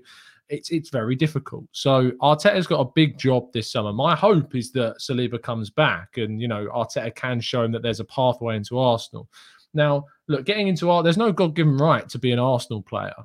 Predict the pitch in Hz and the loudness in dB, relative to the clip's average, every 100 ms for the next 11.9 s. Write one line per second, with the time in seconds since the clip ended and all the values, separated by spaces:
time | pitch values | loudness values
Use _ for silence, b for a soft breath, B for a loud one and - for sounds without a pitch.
0 | - - 117 113 110 107 - 127 120 120 | -16 -8 -4 -4 -4 -6 -6 -6 -4 2
1 | 160 151 131 131 120 131 139 135 98 87 | 4 4 2 -4 -2 2 2 2 0 -6
2 | 110 110 123 120 117 - 170 160 104 101 | -6 -4 -2 -4 -4 0 2 2 -2 -2
3 | 147 143 120 143 185 196 156 147 - 151 | 0 0 0 0 4 4 4 0 0 2
4 | 135 131 123 117 107 131 131 101 b b | 2 2 0 0 0 2 2 0 b b
5 | b b 127 - 131 123 110 120 120 117 | b b -10 -4 0 0 2 0 0 -2
6 | 117 113 - 113 - 135 113 b b b | -4 -4 -4 -6 -2 0 0 b b b
7 | _ - 147 151 208 190 139 - 151 131 | _ 0 2 4 2 0 -4 0 0 0
8 | 127 131 202 165 113 - - 160 131 - | 2 4 6 6 4 -4 -2 0 0 -2
9 | 107 92 - 120 107 143 147 - - - | -6 -6 -8 -10 2 4 4 2 -10 -12
10 | - - 131 120 117 117 - 120 110 113 | -10 -2 -2 0 -2 -2 -4 -6 -4 -4
11 | 110 - 175 151 101 - 147 147 | -4 -2 2 2 0 -2 2 4